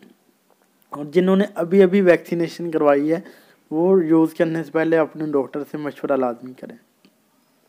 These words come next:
बात करते हैं प्रेगनेंसी में, प्रेगनेंसी में इसको यूज़ कर सकते हैं कि नहीं। हाँ दोस्तों, प्रेगनेंसी में ये यूज़ किया जा सकता है,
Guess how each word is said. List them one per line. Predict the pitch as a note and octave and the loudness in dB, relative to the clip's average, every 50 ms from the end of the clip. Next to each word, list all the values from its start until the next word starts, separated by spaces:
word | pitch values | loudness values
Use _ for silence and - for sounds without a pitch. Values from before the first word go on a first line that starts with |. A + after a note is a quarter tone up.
| _ _ _ _ _ _ _ _ _ _ _ _ _ _ _ _ _ _ _ _ _ _ _ _ - - | _ _ _ _ _ _ _ _ _ _ _ _ _ _ _ _ _ _ _ _ _ _ _ _ -12 -2
बात | D3+ D#3+ E3 E3+ E3 | 2 2 2 2 0
करते | - G3+ F#3+ G3 - G3+ | -2 -4 -4 0 0 0
हैं | F#3+ F#3 | 0 0
प्रेगनेंसी | - - E3 D#3 D3 D3+ D#3 D#3 D#3+ - - G3 | 2 2 2 2 2 -2 -8 -8 -8 -6 -4 -2
में, | G3 G3+ G3 | -2 -2 -4
प्रेगनेंसी | G3+ - E3 D#3 D#3 E3 E3 D#3+ D#3+ - F3 | -2 -2 -2 -2 -2 -4 -6 -8 -8 -8 -8
में | E3+ E3 | -8 -8
इसको | D#3 - - E3 | -8 -6 -4 -4
यूज़ | D3+ D3 C#3+ C#3+ C#3 C#3 | -2 -2 -4 -6 -6 -6
कर | - D3+ C#3+ | -6 -6 -6
सकते | C3 - D#3+ D3 - - - | -6 -8 -14 -14 -14 -12 -14
हैं | D#3 D#3 D#3 | -12 -12 -10
कि | - D#3 | -12 -10
नहीं। | D3 D3+ E3 F3+ F#3+ _ _ _ _ _ _ - _ _ _ - | -10 -8 -8 -10 -10 _ _ _ _ _ _ -20 _ _ _ -8
हाँ | F#3 F#3+ | -6 0
दोस्तों, | F#3+ G3 G3+ G3 - A3+ G3 | 2 2 2 2 0 -2 0
प्रेगनेंसी | G3 F#3 F#3 F3 F3 F3 F3+ F3+ F3+ - G3+ | 4 4 4 4 4 2 -2 -2 -2 -4 -2
में | F#3+ F#3+ F#3+ | 0 0 0
ये | F#3+ F3+ F3 E3+ F3 F3 | 2 2 4 4 4 4
यूज़ | E3+ D3+ C#3+ D3 D3 C#3+ - - | 2 2 0 -2 -4 -6 -8 -6
किया | - D3 D3 D3+ | 0 2 2 2
जा | D3+ D3+ D3 | 2 0 -2
सकता | C#3+ - C#3 C3+ - - - D3+ | -4 -6 -10 -10 -8 -4 -2 -2
है, | D#3 E3+ E3+ | 0 0 -2